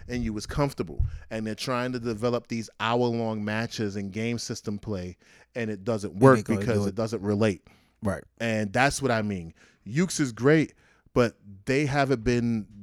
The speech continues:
Speaker 1: their system is based off of, it was a timing system that was based off of the way the cartridge is read.
Speaker 2: Mm-hmm.
Speaker 1: So we're dealing with cars. Now we're dealing with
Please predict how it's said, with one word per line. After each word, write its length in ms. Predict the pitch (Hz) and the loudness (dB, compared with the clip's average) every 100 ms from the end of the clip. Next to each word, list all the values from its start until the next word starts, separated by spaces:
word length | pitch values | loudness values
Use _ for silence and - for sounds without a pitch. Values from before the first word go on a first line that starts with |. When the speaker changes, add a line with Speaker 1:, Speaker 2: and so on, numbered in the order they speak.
| 98 - | -20 -4
Speaker 1:
their 160 | 127 131 | 0 2
system 580 | - 170 151 151 131 123 | 2 2 2 2 2 0
is 200 | 120 101 | -4 -4
based 420 | 98 117 123 - - | -2 -2 0 -4 -2
off 340 | 120 113 104 - | 4 4 2 -2
of, 520 | 104 104 98 92 - - - _ _ _ _ _ _ _ _ _ _ _ - | 0 0 0 -4 -10 -20 -20 _ _ _ _ _ _ _ _ _ _ _ -2
it 60 | |
was 160 | 117 113 | 0 -2
a 80 | 110 | -2
timing 400 | 117 151 156 143 | 0 2 2 0
system 340 | - - 123 | -4 -4 -4
that 100 | 113 | -2
was 120 | 104 | -4
based 320 | 92 120 120 127 | -2 -4 -2 -2
off 180 | 117 | -2
of 100 | 113 | -2
the 60 | 110 | -2
way 420 | 104 110 104 98 - - _ | 0 0 0 -4 -10 -20 _
the 80 | 104 | -12
cartridge 540 | - - 123 - 113 | -8 -4 -4 -4 -8
is 180 | 107 98 | -8 -4
read. 300 | 110 95 65 - _ _ _ - | -4 -4 -6 -18 _ _ _ -8
Speaker 2:
Mm-hmm. 300 | 113 104 117 160 - _ _ | -4 -2 -4 -6 -14 _ _
Speaker 1:
So 400 | - - 123 110 - | -6 0 2 2 -2
we're 100 | 123 | 0
dealing 240 | 131 123 | 2 0
with 120 | 98 | -2
cars. 280 | - 127 92 | -2 -2 -2
Now 220 | 98 139 | -2 2
we're 100 | 165 | 2
dealing 380 | 143 127 117 113 | 2 2 0 0
with 280 | 107 101 - | 0 -2 -4